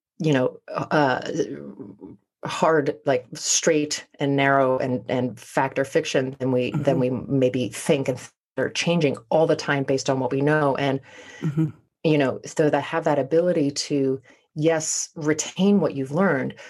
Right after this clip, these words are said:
Speaker 1: but to hold it kind of loosely, right?
Speaker 2: Mm.
Speaker 1: And not be grabbing it so hard that you can't let it go and take a hold of something that is actually more accurate, that you're attached to this idea of, like, "I am a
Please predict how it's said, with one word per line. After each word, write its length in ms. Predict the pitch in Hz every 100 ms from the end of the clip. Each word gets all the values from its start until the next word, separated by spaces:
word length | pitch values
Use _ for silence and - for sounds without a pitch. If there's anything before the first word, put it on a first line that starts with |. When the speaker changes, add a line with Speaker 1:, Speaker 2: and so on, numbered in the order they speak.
| -
Speaker 1:
but 120 | - 165
to 80 |
hold 280 | 147 - 165
it 120 | 165
kind 200 | - 147
of 140 | 127 120
loosely, 720 | 139 185 - - 101 - - _ _ -
right? 240 | 196 131
Speaker 2:
Mm. 60 | 147
Speaker 1:
And 120 | 147
not 220 | 143 139
be 120 | 143
grabbing 500 | 139 143 143 151 151
it 100 | 143 -
so 300 | - 170 160
hard 540 | 165 190 131 120 - - _ _
that 180 | 165 120
you 140 | 143 151
can't 400 | - 151 147 -
let 220 | 147 143
it 160 | 139 151
go 460 | 143 135 131 123 _ _ -
and 100 | 147
take 200 | - 139
a 40 |
hold 200 | 135 135
of 80 | 127
something 320 | - 123 123
that 120 | 127
is 120 | 127 123
actually 280 | 117 - 135
more 520 | 135 127 117 117 - _
accurate, 540 | 139 135 - 117 104 -
that 100 | 113
you're 260 | 135 135 - - - - -
attached 580 | 147 - 165 165 - -
to 80 | -
this 200 | 143 -
idea 460 | 135 139 135 127 127
of, 120 | 123
like, 200 | 127 127
"I 160 | 117 135
am 140 | 131
a 280 | 127 123 123